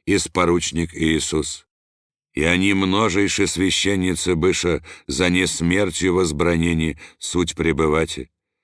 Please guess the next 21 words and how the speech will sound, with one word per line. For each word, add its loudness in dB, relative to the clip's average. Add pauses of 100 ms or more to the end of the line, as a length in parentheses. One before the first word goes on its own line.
(320)
Сей 2
же 2
за 2
неже 0
пребывает 2
вовеки, 0 (380)
неприступное 2
имать 0
священство, -2 (360)
тем 2
же 4
и 0
спасти 0
до 2
конца 0
может 0
приходящих 0
через 0
него 2
к -4
Богу, 0